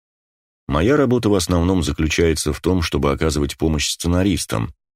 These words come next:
Я указываю им, когда что-то не соответствует действительности, не похоже на реалии полицейской работы – Советую, если что-то надо так или иначе изменить.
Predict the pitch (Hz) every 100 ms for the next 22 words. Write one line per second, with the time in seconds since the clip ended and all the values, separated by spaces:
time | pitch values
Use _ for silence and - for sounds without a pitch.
0 | _ _ _ _ 67 71 69 67 85 80
1 | 76 69 - 87 78 73 69 71 71 -
2 | 80 78 76 78 73 73 - 69 62 64
3 | - 101 98 85 73 67 - 58 - _
4 | _ _ 82 87 104 139 110 98 87 82
5 | 78 71 69 69 71 69 67 - 64 60
6 | 76 82 60 - _ _ _ _ _ _
7 | _ - 76 85 78 64 62 - 65 78
8 | 73 71 71 69 71 71 - 78 65 64
9 | 67 67 67 71 76 69 57 -